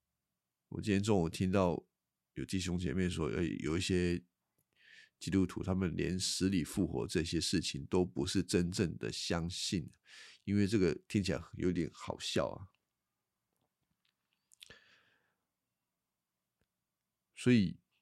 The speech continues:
会变成说，基督徒的信仰也会因为外面的人，然后被，我们不敢去据理力争啊，就变成不敢去据理力争。那保罗呢，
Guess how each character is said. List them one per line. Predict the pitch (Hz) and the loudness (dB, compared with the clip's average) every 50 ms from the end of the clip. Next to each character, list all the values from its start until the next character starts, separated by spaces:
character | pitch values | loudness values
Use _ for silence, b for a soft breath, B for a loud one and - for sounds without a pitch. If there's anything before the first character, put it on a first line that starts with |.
| _ _ _ _ - | _ _ _ _ 2
会 | - 147 139 | 6 6 6
变 | 131 - - 143 113 | 6 6 6 6 6
成 | 101 98 95 | 6 4 4
说， | 101 110 113 | 6 4 4
基 | 123 - 151 | 4 2 6
督 | 143 147 147 | 8 8 8
徒 | 135 - - - 90 | 8 4 -2 0 2
的 | 95 | 2
信 | 90 - - - 165 123 101 92 | 2 2 4 6 6 6 6 4
仰 | 92 76 76 85 80 65 | 2 0 0 -2 -2 -2
也 | 92 90 73 | -2 0 -2
会 | 73 - - 135 113 101 92 - - - _ _ _ _ _ _ _ | -2 4 6 8 8 8 8 6 2 -6 _ _ _ _ _ _ _
因 | 127 131 123 127 127 131 135 | 2 4 4 4 4 6 8
为 | 131 123 107 98 | 10 10 10 8
外 | 95 113 123 123 110 98 | 8 8 8 8 8 8
面 | 98 113 123 113 98 87 | 6 2 2 2 2 2
的 | 87 87 | 2 2
人， | 82 80 71 65 57 57 69 90 90 90 92 - _ _ _ _ _ _ _ _ _ _ _ _ _ _ _ _ _ | 2 4 2 0 0 -2 -4 -6 -10 -12 -14 -20 _ _ _ _ _ _ _ _ _ _ _ _ _ _ _ _ _
然 | - - 85 | -6 -2 2
后 | 104 101 | 2 2
被， | 90 - - 110 101 92 85 78 73 65 55 52 - - - - - - _ _ _ _ _ _ _ _ _ _ _ _ _ _ - - - _ _ _ | 2 4 6 6 6 8 6 4 0 -4 -6 -10 -12 -14 -18 -20 -20 -20 _ _ _ _ _ _ _ _ _ _ _ _ _ _ -18 -18 -18 _ _ _
我 | - 82 | -2 0
们 | 87 98 | 0 2
不 | 101 - 175 | 6 6 6
敢 | 165 - 139 92 76 | 8 10 8 8 8
去 | 87 - - 151 131 113 - B B B B B _ | 4 2 6 8 8 8 8 B B B B B _
据 | - - 185 147 110 | 2 8 10 10 10
理 | 90 82 80 | 10 6 6
力 | 92 123 117 98 | 8 8 8 8
争 | - - 104 92 92 90 87 | 8 6 4 4 4 4 0
啊， | 69 - - - _ _ | -2 -4 -8 -14 _ _
就 | - 107 | -2 0
变 | 107 127 117 101 | 4 4 4 4
成 | 95 | 4
不 | - | 0
敢 | - 92 73 - | -2 -2 -2 -2
去 | - - 113 | -4 -4 -4
据 | 92 - - 107 92 | -4 0 2 2 2
理 | 82 69 58 | 2 2 0
力 | 78 98 85 | 0 -2 -2
争。 | 69 - 90 76 73 78 76 101 _ _ - _ _ B B B B B B B B B B B - | 0 0 -2 -2 -2 -4 -6 -10 _ _ -20 _ _ B B B B B B B B B B B 4
那 | 147 143 - - _ _ _ | 4 4 4 2 _ _ _
保 | 135 113 107 | 12 12 12
罗 | 107 101 98 110 123 | 12 10 10 8 8
呢， | 135 139 135 135 | 8 8 6 6